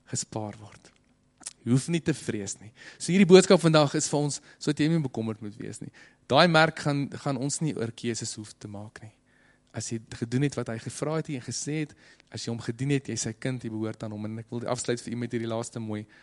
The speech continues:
mooi verse. Romeine tien vers nege en tien, "As jy met jou mond die Here Jesus bely en met jou hart glo dat God hom uit die dode opgewek het, sal jy gered word. Want met die hart glo ons tot geregtigheid en met die mond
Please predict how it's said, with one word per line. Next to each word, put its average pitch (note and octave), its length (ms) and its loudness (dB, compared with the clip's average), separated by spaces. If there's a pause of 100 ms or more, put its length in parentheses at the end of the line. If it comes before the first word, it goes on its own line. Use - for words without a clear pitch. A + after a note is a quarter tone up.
(360)
mooi A#2 160 -2
verse. - 440 -10 (1600)
Romeine B2 280 0
tien D3 160 0
vers C3 280 0
nege C3+ 320 2
en C#3+ 120 -2
tien, E3 260 -2 (540)
"As - 140 -8
jy B2+ 80 0
met B2+ 140 0
jou B2+ 100 4
mond C3 280 0
die B2+ 80 -4
Here B2 160 0
Jesus B2+ 300 -4
bely C3+ 520 -2
en A2+ 60 -8
met G#2+ 140 -10
jou A2 120 -6
hart B2 240 -2
glo D#3 320 -2
dat B2 160 -4
God - 220 -2
hom C#3 120 -4
uit A#2 60 -8
die A2+ 220 -6
dode C#3+ 160 2
opgewek C3 520 -6
het, - 180 -12 (460)
sal E3+ 380 2
jy G#2 200 -8
gered - 460 -14
word. - 340 -20 (880)
Want A2 120 -8
met A2 80 -4
die A2 80 -4
hart A#2+ 180 0
glo C#3 240 2
ons C3+ 180 0
tot - 180 -6
geregtigheid C3 720 -4 (500)
en G#2+ 100 -8
met A2 80 -4
die A2+ 60 -2
mond D3+ 380 2